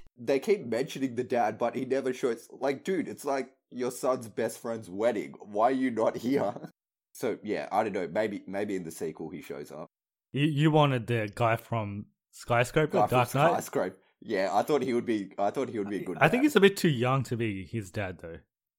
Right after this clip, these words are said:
Speaker 2: What? No, he isn't. He's old. Which, which
Speaker 3: No, he's
Speaker 2: guy
Speaker 3: not as
Speaker 2: are you
Speaker 3: old as
Speaker 2: talking
Speaker 3: his
Speaker 2: about?
Speaker 3: mum.
Speaker 2: I'm talking about the police officer, dude.
Speaker 3: In Skyscraper?
Speaker 2: Police officer Skyscraper, dude.
Speaker 3: Oh, even he's not,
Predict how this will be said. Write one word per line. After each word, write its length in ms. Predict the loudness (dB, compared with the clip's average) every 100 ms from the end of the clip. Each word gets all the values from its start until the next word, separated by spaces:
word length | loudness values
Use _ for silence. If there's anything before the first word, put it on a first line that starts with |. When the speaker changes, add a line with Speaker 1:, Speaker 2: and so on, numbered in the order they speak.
| _ 0
Speaker 2:
What? 280 | 0 0 -8
No, 140 | -2 0
he 120 | 0
isn't. 180 | -4 -6
He's 140 | -6
old. 340 | -4 -4 -6 -12 _ _ _ _ _ _ _ _ _ _ _
Which, 220 | -4 -4 -6
which 140 | -6 -2
Speaker 3:
No, 60 |
he's 180 | 0 2
Speaker 2:
guy 60 | 6
Speaker 3:
not 100 | 6
as 60 | 8
Speaker 2:
are 40 | 6
you 0 |
Speaker 3:
old 100 | 6
as 60 | 4
Speaker 2:
talking 100 | 2
Speaker 3:
his 80 | 2
Speaker 2:
about? 240 | 2 2 -2
Speaker 3:
mum. 80 | -14 _ _ _ _ _ -10
Speaker 2:
I'm 100 | -6
talking 240 | -4 -4
about 220 | -4 -4
the 60 | -6
police 360 | -6 -4 -4 -4
officer, 360 | -6 -8 -16
dude. 280 | -16 -16 -20 _
Speaker 3:
In 140 | 2
Skyscraper? 840 | 2 6 6 6 0 0 -2 -8 -8 _ _
Speaker 2:
Police 300 | -6 -2 0
officer 280 | -2 -4 -8
Skyscraper, 580 | -8 -6 -6 -6 -10 -10
dude. 340 | -12 -14 -16 _ -10
Speaker 3:
Oh, 140 | 0
even 300 | 2 4 6
he's 280 | 6 6 2
not, 240 | 2 2